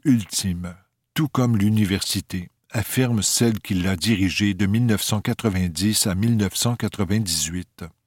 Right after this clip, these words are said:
Lise Bissonnette rappelle d'ailleurs dans ses entretiens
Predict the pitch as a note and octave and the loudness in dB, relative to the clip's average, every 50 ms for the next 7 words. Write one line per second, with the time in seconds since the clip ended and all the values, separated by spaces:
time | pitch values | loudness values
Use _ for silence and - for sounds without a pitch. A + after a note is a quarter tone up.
0 | _ _ _ _ _ _ _ _ _ _ _ _ _ _ _ _ G#2+ A2 C3 D#3+ | _ _ _ _ _ _ _ _ _ _ _ _ _ _ _ _ 2 4 4 4
1 | C#3+ A2 G2 A#2 B2+ - - B2+ A#2 A#2 B2+ C#3 C3+ - A2 F#2 G#2+ G2+ - C3+ | 4 2 2 2 2 4 4 2 2 2 0 0 -2 -2 -2 -2 -2 0 2 2
2 | C3+ A#2+ G2+ G#2 G#2 G2+ G2 A2 A#2 A#2+ A2+ G2 F2 F#2+ F#2 - - G#2 F#2 E2+ | 2 2 2 2 0 2 2 2 2 2 0 0 -2 -4 -4 -2 0 0 0 0
3 | G2+ A2 - - A2 G#2 - - A2 G#2+ G2 | -2 -2 -2 -2 -4 -4 -2 0 0 0 0